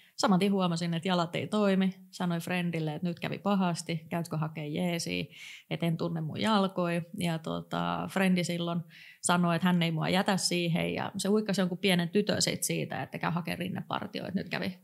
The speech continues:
huonosti. Ja tota, ei aikaakaan rinnepartio tuli ja, ja tota, pakattiin ahkioon ja,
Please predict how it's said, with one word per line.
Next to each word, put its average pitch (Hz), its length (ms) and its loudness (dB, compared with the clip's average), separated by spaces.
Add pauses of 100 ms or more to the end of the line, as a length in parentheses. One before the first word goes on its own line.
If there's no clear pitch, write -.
huonosti. 220 520 -2 (420)
Ja 185 180 4
tota, 180 540 2 (100)
ei 254 180 2
aikaakaan 202 500 0
rinnepartio 180 640 0
tuli 170 360 -2
ja, 160 120 -2 (160)
ja 170 220 -6
tota, - 540 -6 (240)
pakattiin 170 680 -2 (400)
ahkioon 190 640 6
ja, 190 140 4